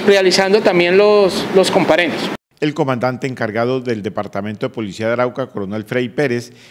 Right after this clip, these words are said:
Speaker 2: dijo que la mayoría de las personas están realizando las fiestas dentro de sus viviendas.
Speaker 1: La gente está realizando las fiestas al interior de las casas. Eso es una realidad que está pasando aquí en Arauca Capital.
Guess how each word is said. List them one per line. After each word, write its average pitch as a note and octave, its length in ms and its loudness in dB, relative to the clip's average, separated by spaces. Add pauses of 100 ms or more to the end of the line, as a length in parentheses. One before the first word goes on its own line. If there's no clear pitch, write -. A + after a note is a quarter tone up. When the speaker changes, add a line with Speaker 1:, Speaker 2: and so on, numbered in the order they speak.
(160)
Speaker 2:
dijo A#2+ 240 -4
que C#3 80 -2
la C3 80 2
mayoría A2 480 -4
de C3 60 0
las C3 160 -4
personas A2+ 500 -8
están A2 320 -8
realizando A2+ 560 -6
las A#2 160 -4
fiestas A#2+ 480 -6
dentro B2 380 -4
de C3 100 -4
sus B2+ 220 -10
viviendas. G2 720 -6
Speaker 1:
La F3 160 6
gente B3+ 580 2 (120)
está F#3+ 280 2
realizando G3+ 760 4 (320)
las F3+ 180 2
fiestas G#3+ 520 4
al G3 120 6
interior D#3 340 2
de G3+ 100 6
las E3 160 0
casas. - 400 0 (460)
Eso F#3 200 4
es G#3+ 120 2
una A3 180 6
realidad G#3+ 500 4
que - 80 0
está F3+ 160 2
pasando F#3 400 2
aquí G#3+ 480 0
en E3 140 4
Arauca D#3+ 340 2
Capital. F3+ 460 0